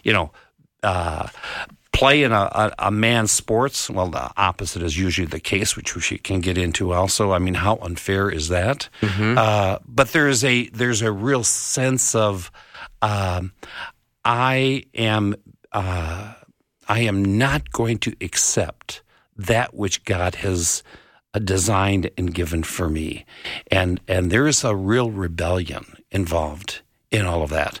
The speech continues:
Speaker 1: which we can, of course, those of us that have strong faith understand what rebellion is.
Speaker 2: Yeah.
Speaker 1: It's sin.
Speaker 2: So we're talking about the causes now of gender dysphoria with Doctor Marcus Bachman.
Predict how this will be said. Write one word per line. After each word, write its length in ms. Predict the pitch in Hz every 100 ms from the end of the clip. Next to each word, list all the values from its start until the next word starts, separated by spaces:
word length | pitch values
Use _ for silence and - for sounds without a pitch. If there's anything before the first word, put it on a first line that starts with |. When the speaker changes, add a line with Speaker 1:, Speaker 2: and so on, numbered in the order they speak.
| - -
Speaker 1:
which 220 | 120 -
we 140 | 127
can, 220 | - 120 110 -
of 140 | 104
course, 320 | - 98 95
those 280 | - 98 92
of 120 | 92
us 160 | 95 -
that 140 | 98
have 260 | 82 92 82
strong 320 | - 101 82
faith 400 | - 98 104 - - -
understand 460 | 107 98 - 95 92
what 120 | 76
rebellion 520 | 95 82 82 82 80
is. 380 | 127 160 - - -
Speaker 2:
Yeah. 200 | 90 92 -
Speaker 1:
It's 140 | - -
sin. 380 | 120 143 95 87 _ _ _ - - - _ _
Speaker 2:
So 340 | - 165 160 _ _ _ -
we're 100 | 135
talking 280 | 170 147
about 240 | 143 120 -
the 80 | 110
causes 800 | - - 127 127 104 85 92 -
now 460 | 113 98 95 104 -
of 220 | - 104 95
gender 260 | 113 113
dysphoria 460 | 98 92 - 101 107
with 120 | 101
Doctor 240 | 98 98
Marcus 340 | 98 98 - 87
Bachman. 520 | - 85 - 90 107